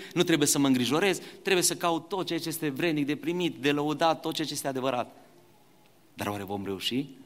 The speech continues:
Doar dacă vom avea aceste gânduri, intenții bune?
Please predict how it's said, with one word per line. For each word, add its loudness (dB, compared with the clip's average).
Doar -8
dacă -4
vom 2
avea 0
aceste -2
gânduri, 2
intenții 2
bune? 0